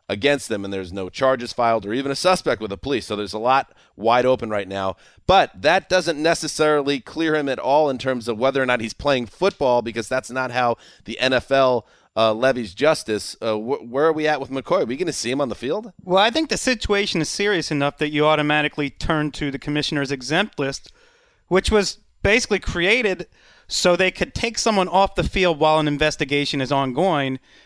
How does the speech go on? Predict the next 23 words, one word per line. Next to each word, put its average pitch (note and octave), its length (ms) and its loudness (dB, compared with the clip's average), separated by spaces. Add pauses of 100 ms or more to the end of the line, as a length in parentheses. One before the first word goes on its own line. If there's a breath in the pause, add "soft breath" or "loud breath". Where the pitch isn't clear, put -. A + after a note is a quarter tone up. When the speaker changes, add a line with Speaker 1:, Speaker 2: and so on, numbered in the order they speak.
(280 soft breath)
Speaker 2:
And D#3 500 0
from E3 240 0
what E3+ 160 2
we've F3 140 0
heard E3+ 200 0
so D#3+ 120 2
far, G3+ 260 2
you D#3+ 160 -2
figure F3+ 260 0
the D#3+ 140 0
investigation D3+ 680 -2
is C3+ 120 -6
going E3 320 0
to D#3 120 -4
be, D3 340 -2 (680 soft breath)
you E3+ 200 -4
know, D#3+ 100 2
still, G#3 500 2
still G#3 540 0 (100)
active F3 420 0
throughout D#3 440 0
the C#3+ 80 -4
season. G3+ 440 -6